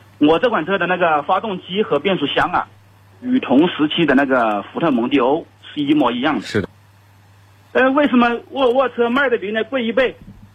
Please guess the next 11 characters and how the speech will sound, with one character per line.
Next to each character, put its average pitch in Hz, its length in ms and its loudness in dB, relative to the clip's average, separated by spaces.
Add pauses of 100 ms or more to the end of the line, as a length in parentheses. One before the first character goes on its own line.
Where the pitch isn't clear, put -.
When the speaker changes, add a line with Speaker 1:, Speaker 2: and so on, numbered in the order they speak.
(180)
Speaker 1:
出 226 120 -14
现 240 200 -2
一 220 40 0
样 233 140 2
的 214 60 -4
问 214 200 0
题， 180 180 0 (880)
推 214 120 2
脱 226 100 4
不 202 80 -2
管？ 113 260 0